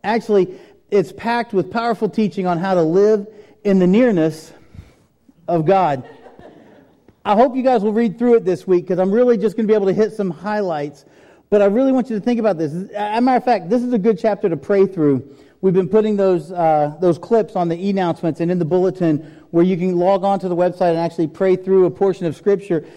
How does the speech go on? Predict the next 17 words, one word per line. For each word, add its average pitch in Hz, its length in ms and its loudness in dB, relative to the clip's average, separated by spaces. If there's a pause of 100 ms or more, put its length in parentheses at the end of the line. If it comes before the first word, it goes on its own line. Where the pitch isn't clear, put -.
(160)
Philippians 220 360 0
chapter 202 340 -2
four 196 200 2
would 185 120 2
be 175 100 2
a 160 60 2
really 214 280 2
good 175 200 0
one 156 260 -4
for 180 160 -10
you 202 100 -2
to 190 80 -2
just 160 240 -4
pray 180 320 0
through 170 320 0
this 143 260 -2
week. 135 300 -4